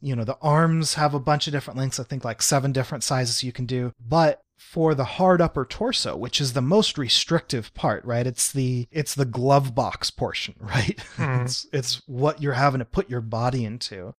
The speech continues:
Speaker 1: The hard upper torso only comes in three sizes: medium, large, and extra large. There's no small. And even with that range, even if you're inside that range, if you fall between two sizes,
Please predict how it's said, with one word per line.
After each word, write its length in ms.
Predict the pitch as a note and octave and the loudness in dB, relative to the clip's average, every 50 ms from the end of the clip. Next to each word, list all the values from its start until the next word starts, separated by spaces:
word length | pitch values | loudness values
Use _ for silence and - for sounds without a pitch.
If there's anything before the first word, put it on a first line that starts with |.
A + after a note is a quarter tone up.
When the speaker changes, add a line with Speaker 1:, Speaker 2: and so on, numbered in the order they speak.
| _ | _
Speaker 1:
The 80 | - D3 | -2 4
hard 180 | D3 G3 A3+ A3+ | 6 6 6 6
upper 180 | A3 - G#3+ | 4 2 0
torso 320 | F#3 - B3 C4+ - - - | 0 2 2 2 4 2 4
only 180 | - F3+ G#3+ A#3 | 6 8 8 8
comes 240 | A3+ - G#3 F#3 D#3 | 8 6 6 4 4
in 80 | D3+ | 2
three 160 | - D#3+ D#3 C#3 | 2 2 2 4
sizes: 580 | - F#3 F3+ D#3+ A#2 G#2 - - - - - - _ _ - - _ _ _ | 4 4 4 4 2 0 -4 -8 -8 -8 -10 -12 _ _ -20 -20 _ _ _
medium, 640 | - C3 D3 D#3+ F3 F3+ F3 F3 F3 E3+ E3+ E3+ E3+ | 0 4 4 6 6 6 6 6 4 4 4 2 2
large, 400 | D#3+ C#3+ C#3 D3 D3 D3+ C#3+ B2 | 2 6 8 8 8 8 6 4
and 100 | C3 C3 | 0 -2
extra 360 | C3+ D3+ - - - C#3 A#2+ | -2 -2 -2 -2 -2 -2 -4
large. 360 | G#2 G2+ F2 C2+ - - - | -4 -4 -6 -8 -10 -10 -6
There's 200 | - C#3 D3 C3 | -4 -4 -2 -2
no 160 | C3 D3+ E3 E3 | 0 0 0 0
small. 540 | - - - D3+ C#3 G2+ D2+ C#2 - - _ - | 0 0 -2 -2 -2 -4 -6 -10 -14 -18 _ -4
And 340 | F3 D#3+ D#3+ D#3 D3 C3+ - _ _ _ | 0 2 2 2 0 -2 -6 _ _ _
even 420 | - E3+ F#3+ G3+ A3 G#3+ F#3 E3 | -2 0 0 2 2 0 0 2
with 220 | C#3+ D3 E3 - - | 2 2 2 2 2
that 260 | D#3+ D3+ C#3+ C#3 - | 2 2 2 2 0
range, 800 | B2 B2+ C3+ D3+ D3+ C3 A2 G#2 G2 G#2 C3 C#3+ - - - - _ _ - - _ _ _ _ _ _ | -2 -2 0 0 0 0 -2 -4 -6 -8 -8 -6 -6 -8 -8 -12 _ _ -20 -20 _ _ _ _ _ _
even 240 | G3 G3 A3 B3 A#3 | 2 4 4 4 4
if 120 | A3+ - - | 2 2 0
you're 180 | G3+ F3+ - _ | -2 -4 -2 _
inside 720 | G3 G3 G#3 G#3+ G3+ - - F3+ D#3+ E3 F3+ F#3 F3+ D#3 | 2 4 4 4 4 2 2 2 2 2 4 2 2 2
that 260 | C#3+ D3 C#3+ C#3+ - - | 2 2 2 0 0 0
range, 600 | C3+ C3+ D3+ D#3+ C3+ A2+ G#2+ G#2+ G#2+ - - - | -2 0 0 0 0 -2 -2 -4 -6 -6 -6 -4
if 160 | - C3 B2+ | -4 -2 0
you 100 | D3 A3 | 0 0
fall 380 | A3+ - - D#3+ D3 F3+ G3+ G3 | 0 2 2 4 6 6 6 6
between 380 | E3+ D#3+ D3+ - F#3 E3+ D#3 | 6 2 2 0 -2 -2 -2
two 180 | C#3+ - E3+ D3 | 0 0 0 0
sizes, 760 | - - D#3 D3+ F3+ G3+ F#3 - C3+ A#2+ A#2+ B2 C3 - | 0 2 4 4 4 4 4 2 0 0 0 0 -2 -2